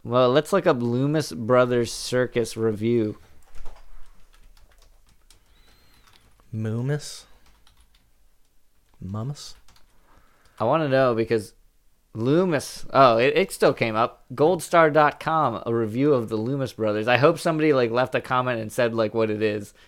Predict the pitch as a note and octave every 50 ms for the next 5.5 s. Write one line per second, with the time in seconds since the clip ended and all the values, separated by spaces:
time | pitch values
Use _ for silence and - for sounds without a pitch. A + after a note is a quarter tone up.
0 | _ - - - A2+ A2 A2+ A2+ A2 A2 - A2+ A2 G#2+ - - G#2+ G#2+ G2+ -
1 | A2+ G#2+ G#2 G#2+ G#2+ G#2+ G#2+ G#2+ G#2+ G#2+ - - _ _ _ _ _ _ _ _
2 | _ - B2+ A#2 A2+ A2 A2 A2 A2 G#2+ - - - B2+ A#2+ A2+ A2+ A2+ A2 A2
3 | G#2+ - G#2 A2 - A2+ - - B2 A#2+ A2+ - A#2 A2 - A2+ A2 G2+ G#2 G#2
4 | - A#2+ B2 F3+ F3+ F3 - - - G3+ G#3 E3+ E3+ D3 - D3+ - - - G#3+
5 | B3+ C4 C4+ A#3+ E3+ A#2+ - - -